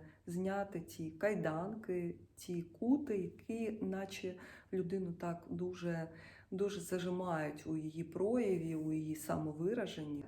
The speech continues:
Фрейд сказав: «Має значення все». Обмовка, жест, наче випадковий, насправді є невипадковим. І саме цей жест може вказати тобі на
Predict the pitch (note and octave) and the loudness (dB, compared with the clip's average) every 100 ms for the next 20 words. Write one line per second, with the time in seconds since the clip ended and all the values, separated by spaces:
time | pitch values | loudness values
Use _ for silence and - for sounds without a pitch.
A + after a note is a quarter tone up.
0 | - - C4 E4+ - G#3 E3 D3 - - | -10 6 8 8 6 4 4 2 -2 -6
1 | G3+ G#3+ B3 C4+ A#3+ F3 F#3+ - F#3 E3+ | 2 4 6 6 6 2 0 -2 -2 -2
2 | E3 - D#3 C#3 D#3 - - _ _ - | -2 -6 -4 -4 -4 -10 -20 _ _ -20
3 | _ - - B3+ G3 F#3+ F3 D#3+ - - | _ -4 6 8 8 6 6 4 0 -2
4 | D3+ - F3+ F3 G3 F3 E3 - - E3+ | -2 -2 -4 0 2 2 0 -6 2 4
5 | D#3 - E3 E3 E3+ E3 - D#3+ D3+ D3+ | 4 2 -2 -2 -4 -6 -2 -2 0 -4
6 | D3+ - C#4+ D4 G3 E3 G3 F#3+ E3 E3 | -4 6 8 10 6 4 2 4 0 -2
7 | - - D3 D3 D3 - - - E3+ D#3 | -6 -6 -8 -6 -6 -6 -4 0 2 2
8 | D3 - - D3 D3 G3 D4 - D#3+ G3+ | -2 -4 -6 -6 -2 4 4 4 -2 -2
9 | F#3 - D3+ E3 G#3 G3 - C#3+ D#3 F3+ | -2 -4 -4 -2 -2 -2 -6 -6 -4 -4
10 | - - - - - D#3+ D#3+ D#3+ D#3 D3+ | -4 -10 -16 -16 -8 -4 -2 -2 -2 -4